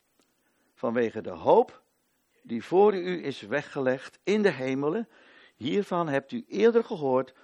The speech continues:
door het woord van de waarheid, namelijk van het evangelie.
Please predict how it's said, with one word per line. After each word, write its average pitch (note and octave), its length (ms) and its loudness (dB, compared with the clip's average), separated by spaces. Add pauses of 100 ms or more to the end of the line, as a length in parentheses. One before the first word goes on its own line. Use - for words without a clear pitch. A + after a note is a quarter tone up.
(220)
door A2 180 -8
het F#2+ 140 -10
woord C3+ 360 2
van F#3 160 -2
de E3+ 100 0
waarheid, A#2+ 520 2 (500)
namelijk B2 720 -2 (1300)
van A2 200 -10
het G#2+ 120 -12
evangelie. F#2+ 760 -16